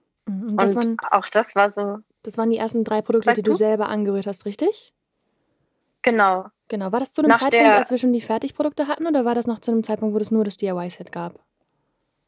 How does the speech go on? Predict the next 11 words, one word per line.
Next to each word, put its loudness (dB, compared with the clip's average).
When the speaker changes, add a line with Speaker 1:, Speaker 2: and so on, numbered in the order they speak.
Speaker 2:
Nee, 4
also 2
die -6
Fertigprodukte -2
kamen 0
ja 4
letztes -4
Jahr 0
im -4
November 0
und -2